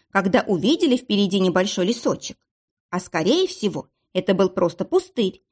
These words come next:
поросший чахлыми деревцами. С одной стороны пустыря была ветка железной дороги, с другой улица,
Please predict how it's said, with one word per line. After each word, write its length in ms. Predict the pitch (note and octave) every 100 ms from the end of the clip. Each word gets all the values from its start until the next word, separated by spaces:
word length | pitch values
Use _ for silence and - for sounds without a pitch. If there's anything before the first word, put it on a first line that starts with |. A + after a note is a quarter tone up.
| _ -
поросший 540 | F3 E3+ F4 - C4
чахлыми 500 | - F#3 - F3+ F3
деревцами. 760 | E3 F#3 - - E3+ - - _ _ _ _ _
С 100 | -
одной 300 | E4+ E4+ G4
стороны 420 | - F#3 F3+ F#3+
пустыря 560 | F3+ F#3 - D#3+ F#3 E4+
была 280 | B3+ F#3+ F3+
ветка 340 | F#3+ F#3+ F#3
железной 420 | F3 F#3 F3+ F3+
дороги, 540 | E3+ D#3+ G3 D4+ - - _ _ -
с 80 |
другой 440 | D#3 F#3 E3 C4+ F4+
улица, 600 | E4 A#3+ F3+ - - E3